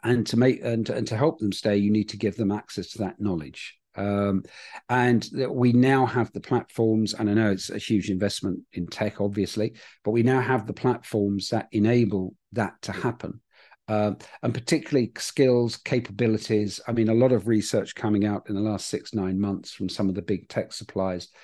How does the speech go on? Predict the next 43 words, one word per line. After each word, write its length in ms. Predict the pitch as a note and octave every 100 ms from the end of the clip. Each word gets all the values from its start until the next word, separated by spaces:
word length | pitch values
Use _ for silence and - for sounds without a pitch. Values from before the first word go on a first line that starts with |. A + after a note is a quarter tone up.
| - _ -
shows 580 | - C3+ B2 G2+ G#2 - - _ _
that 280 | A#2+ A2+ A2+
this, 200 | A#2 A2
this 200 | B2 A2
kind 260 | - B2+ A2+
of, 100 | G#2
you 80 | G#2
know, 80 | - - -
individuals 640 | C3+ B2 A#2 C3 A#2+ G#2+ -
want 420 | G#2+ A#2 C3 - _ -
to 80 |
build 280 | F#2+ G#2+ G2
skills. 600 | - B2 G#2 D2+ D2 - - _ _ _ _ -
You 80 | G#2+
know, 80 | G2+
one 200 | A2+ B2
of 100 | G#2+
the, 340 | A2+ A2 A2
uh, 100 | G#2+ - _
early 280 | B2 C3 A#2
lines 480 | A2 B2 A#2 G2 F#2
in, 140 | G#2
in 160 | G#2+ A2
the 80 | G2
book 240 | B2 -
Digital 320 | B2 G#2 G2
Talent 480 | F#2+ D3 A#2 F2+ - - -
that 180 | G#2
I 140 | G#2 G2
co-authored 640 | - C#3 A2+ G#2+ - F2+ -
and 180 | G#2 -
published 300 | C3 G#2 -
last 240 | A2 -
year 140 | B2 F#2 - - -
was 300 | B2 A#2 -
that, 200 | B2 G#2+
that, 220 | A#2 G#2+
that 180 | A2+ -
digital 340 | C#3+ A#2 A#2+
talent 360 | G#2+ C3+ A2 -
has 140 | A#2
intellectual 680 | - B2 - A#2+ A2+ - A#2
curiosity. 800 | - B2 A#2 A2+ G#2 F#2 - E2